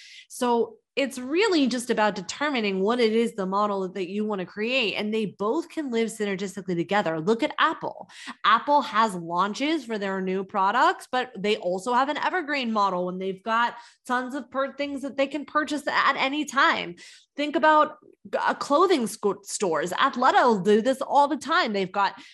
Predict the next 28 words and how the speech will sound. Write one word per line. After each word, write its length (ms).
promotions 800
and 160
sales 560
and 160
discounts 600
to 100
push 280
product 460
off 280
of 180
the 260
market 460
space 420
and 220
to 140
bring 340
new 220
things 380
in, 280
but 120
there's 280
always 320
something 320
for 160
sale. 400
So 160
you 160
could 140